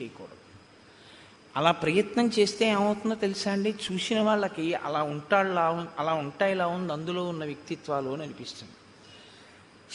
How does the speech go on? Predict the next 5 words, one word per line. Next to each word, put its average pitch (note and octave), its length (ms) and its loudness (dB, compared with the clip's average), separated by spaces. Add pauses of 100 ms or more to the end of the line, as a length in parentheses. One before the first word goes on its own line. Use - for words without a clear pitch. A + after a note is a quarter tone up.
(140)
శబరి F#3+ 720 2
పళ్ళు G3+ 240 2
తీసుకొచ్చి G#3+ 640 -2
రాముడికి G3 520 2
పెడుతుంటే, E3+ 960 -2